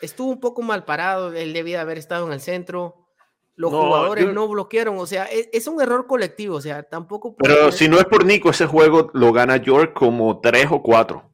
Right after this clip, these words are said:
Speaker 1: Sí, tal cual. Tal cual. Pero Nico, Nico ha estado
Speaker 2: Perdón,
Speaker 1: tapando
Speaker 2: Valor,
Speaker 1: muy bien.
Speaker 2: lo gana Valor, no York, lo gana el
Speaker 1: Sí.
Speaker 2: Valor a York.
Speaker 1: Este, Nico ha estado tapando muy bien,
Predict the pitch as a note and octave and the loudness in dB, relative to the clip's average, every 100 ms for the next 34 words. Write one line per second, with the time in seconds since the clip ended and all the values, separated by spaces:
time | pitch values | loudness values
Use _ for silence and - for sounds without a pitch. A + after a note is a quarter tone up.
0 | _ _ E3+ F3 - _ _ _ _ _ | _ _ -10 -10 -14 _ _ _ _ _
1 | _ _ D#3+ D3+ G3+ A#3 A#2+ _ _ _ | _ _ -12 -10 -8 -10 -12 _ _ _
2 | _ _ _ _ _ _ _ _ _ _ | _ _ _ _ _ _ _ _ _ _
3 | E3+ D#3+ G3 D3+ - _ _ _ F3 E3 | -12 -8 -8 -8 -12 _ _ _ -6 -4
4 | D#3+ D#3+ - - F#3 G#3 B3+ A3 A#3 A#3+ | -4 -6 -12 -14 -12 -8 -4 -4 -6 -10
5 | C4 C4+ C4 A#3+ A3+ _ _ - B2 D3 | -8 -6 -4 -6 -10 _ _ 0 4 6
6 | B2 C#3+ D3 A#2 F2+ G#2 A2+ B2+ C3+ B2+ | 6 6 6 4 0 0 0 4 4 6
7 | C3 G#2+ G2 G#2+ A2+ A2 F#2 - - G2+ | 4 4 -2 -4 -2 -2 -4 -6 -8 -6
8 | G#2 G#2 G2 G#2 G#2 F#2+ E2 D#2+ D2 - | -6 -6 -2 -2 0 -2 -4 -8 -10 -14
9 | _ _ _ _ _ _ _ _ E3 D3+ | _ _ _ _ _ _ _ _ -16 -12
10 | E3 D#3+ G3 A#3+ G#3+ G3+ F3+ D3 D#3 D#3 | -10 -8 -10 -10 -6 -6 -6 -10 -10 -8
11 | D#3+ D3 D#3 B2 | -8 -8 -10 -10